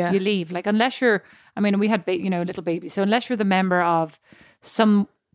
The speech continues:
Speaker 2: thing where you go and see people, but, like, I'd go for a walk around the neighborhood, nobody's out walking.
Speaker 1: Yeah,
Speaker 2: Nobody
Speaker 1: yeah.
Speaker 2: was anywhere to be seen.
Speaker 1: Yeah.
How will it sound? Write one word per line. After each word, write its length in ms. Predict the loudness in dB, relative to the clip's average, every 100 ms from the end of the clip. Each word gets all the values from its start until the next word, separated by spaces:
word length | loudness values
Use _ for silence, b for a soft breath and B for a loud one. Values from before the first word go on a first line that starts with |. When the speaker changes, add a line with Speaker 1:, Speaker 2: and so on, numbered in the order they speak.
| _
Speaker 2:
thing 240 | 2 4 4
where 100 | 2
you 120 | 2
go 160 | 2 2
and 120 | 0
see 180 | -4 -10
people, 260 | -8 -6
but, 140 | -2 -2
like, 180 | -2 -2
I'd 120 | -4 0
go 120 | 0
for 120 | 2
a 60 | 0
walk 300 | 0 -2 -2
around 120 | -2
the 60 | -2
neighborhood, 300 | -2 -4 0
nobody's 520 | 4 4 2 -4 -4
out 160 | -8 -8
walking. 340 | -12 -10 -2
Speaker 1:
Yeah, 220 | 2 4
Speaker 2:
Nobody 260 | 4 4 2
Speaker 1:
yeah. 40 | 0
Speaker 2:
was 140 | 0
anywhere 300 | 0 0 -4
to 80 | -8
be 80 | -14
seen. 160 | -6 -2
Speaker 1:
Yeah. 140 | -4